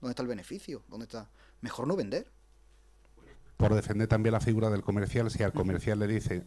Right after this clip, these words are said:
Speaker 2: "No vayas a vender a ese cliente que no te lo va a admitir", el comercial no se va a dedicar a
Speaker 1: Claro. Eso seguro,
Speaker 2: Está claro.
Speaker 1: pero
Speaker 2: Eh, pero entiendo, Fernando, entonces, que tan importante es la retroalimentación positiva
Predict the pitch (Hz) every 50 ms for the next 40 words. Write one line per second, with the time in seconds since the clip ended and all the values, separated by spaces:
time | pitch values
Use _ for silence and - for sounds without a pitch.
0 | - - 110 104 110 107 110 110 113 107 101 107 104 104 101 101 101 101 92 -
1 | 110 - 101 104 110 107 98 95 87 87 90 - 101 98 98 98 98 95 90 98
2 | 92 104 - - - - - - - - - - - - - 87 - - - 101
3 | 98 95 98 101 101 92 - - 95 95 90 - - - - 87 90 - 101 95
4 | 101 - - - 107 92 85 80 82 - - - - 113 107 104 - - - -
5 | - - - - - - - - - - - - - - - - 120 113 - 123
6 | 123 117 123 143 95 85 82 78 78 - 117 113 113 - - - - - - -
7 | - - - 120 117 113 113 110 107 101 - - - - - 110 110 - - -
8 | 113 107 - 123 123 135 143 - - 143 139 139 147 147 143 135 - 143 - -
9 | 156 151 - 120 110 - 104 101 107 104 - 107 92 - 107 107 - 117 113 113
10 | 113 110 117 113 - 113 107 107 113 110 107 101 - 104 92 - 120 110 98 -
11 | - - - - 113 - - 101 - 113 107 113 135 147